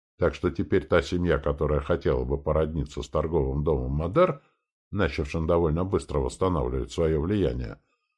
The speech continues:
осталась не у дел. Зато другие разумные, включая сюда даже дворян, начали проявлять недвусмысленные знаки внимания к молодой женщине.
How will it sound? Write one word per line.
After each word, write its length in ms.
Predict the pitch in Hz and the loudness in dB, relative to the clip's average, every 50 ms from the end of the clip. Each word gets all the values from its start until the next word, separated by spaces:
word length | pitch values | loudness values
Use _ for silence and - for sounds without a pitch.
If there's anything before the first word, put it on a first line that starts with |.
| _ _ _ | _ _ _
осталась 460 | - 98 - - 180 185 185 147 - | -2 0 4 4 4 6 4 2 2
не 120 | 120 120 131 | 0 2 4
у 120 | 135 120 | 4 2
дел. 380 | 78 73 76 69 65 65 - - _ _ _ _ _ _ _ _ _ | 2 2 2 2 2 0 -4 -12 _ _ _ _ _ _ _ _ _
Зато 400 | 123 117 123 160 147 147 160 151 | 2 8 10 10 10 10 8 8
другие 400 | 131 139 143 143 143 190 214 202 | 10 10 10 10 10 10 10 10
разумные, 540 | 190 190 185 156 151 185 185 180 180 180 160 | 10 10 10 10 8 8 6 8 6 6 4
включая 500 | 147 - 151 139 139 - 151 147 135 123 | 4 6 4 4 6 8 10 10 10 8
сюда 320 | - 139 131 123 131 123 | 8 4 6 8 8 10
даже 280 | 117 120 113 104 113 110 | 10 10 8 8 8 4
дворян, 720 | 101 104 104 110 110 107 113 131 156 165 165 156 147 147 - _ _ _ _ _ _ _ - | 4 8 10 10 12 12 12 10 8 8 6 4 0 -2 -6 _ _ _ _ _ _ _ -6
начали 460 | 90 104 123 135 135 - 127 107 92 | -2 0 2 2 2 2 2 2 2
проявлять 560 | - - 90 92 90 90 90 104 123 120 - | 2 4 6 6 8 8 6 6 4 2 2
недвусмысленные 920 | 110 90 76 80 82 - - 95 98 95 - - 92 87 80 80 80 80 | 0 0 2 2 0 0 0 -2 -2 -2 -2 -2 0 0 2 2 0 0
знаки 320 | 78 90 92 80 69 - 82 | 0 0 -2 -2 0 -2 -2
внимания 580 | 76 80 85 87 98 120 127 110 101 82 71 | 0 0 0 0 0 0 0 2 0 0 -2
к 60 | - | -2
молодой 440 | 76 76 73 78 80 80 92 95 90 | -2 -2 0 0 0 0 0 0 0
женщине. 640 | 85 87 82 67 - - - 55 55 53 50 50 | 0 0 -2 -2 -2 -6 -12 -16 -14 -14 -16 -16